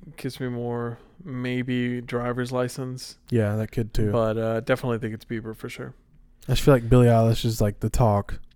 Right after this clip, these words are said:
Speaker 2: of music these days, so
Speaker 1: Yeah, she'll
Speaker 2: she
Speaker 1: probably win album
Speaker 2: Yeah, she
Speaker 1: if
Speaker 2: might.
Speaker 1: she's in here, which
Speaker 2: It's
Speaker 1: I'm
Speaker 2: true.
Speaker 1: pretty sure she is. Yeah,
Speaker 2: Yep,
Speaker 1: happier
Speaker 2: she's
Speaker 1: than
Speaker 2: there.
Speaker 1: ever.
Speaker 2: All right, so yeah, let's break down this album of the year.
Speaker 1: Yeah, real quick. Uh,
Speaker 2: A lot
Speaker 1: John
Speaker 2: of, a lot of duplicates here from the record,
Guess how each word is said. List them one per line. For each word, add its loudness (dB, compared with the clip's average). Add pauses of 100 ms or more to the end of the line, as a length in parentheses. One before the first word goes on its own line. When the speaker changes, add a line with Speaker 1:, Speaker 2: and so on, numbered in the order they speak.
(600)
Speaker 2:
of -2
music -2
these -6
days, -8
so -6
Speaker 1:
Yeah, 8 (140)
she'll 4
Speaker 2:
she 6
Speaker 1:
probably 8
win 2
album -6 (380)
Speaker 2:
Yeah, -2
she -2
Speaker 1:
if 0
Speaker 2:
might. 0
Speaker 1:
she's -4
in -6
here, -4
which -4
Speaker 2:
It's 0
Speaker 1:
I'm -4
Speaker 2:
true. 0
Speaker 1:
pretty -6
sure -8
she -12
is. -12
Yeah, -6
Speaker 2:
Yep, -4
Speaker 1:
happier -4
Speaker 2:
she's 0
Speaker 1:
than 2
Speaker 2:
there. -6
Speaker 1:
ever. -10 (560)
Speaker 2:
All 8
right, 0
so 4
yeah, 6
let's 6
break 8
down 10
this 4
album 10
of 8
the 10
year. 2 (120)
Speaker 1:
Yeah, 4
real 4
quick. 0
Uh, 6
Speaker 2:
A 8
lot -
Speaker 1:
John 10
Speaker 2:
of, 4
a 6
lot 12
of 4
duplicates 8
here 8
from 2
the 4
record, 0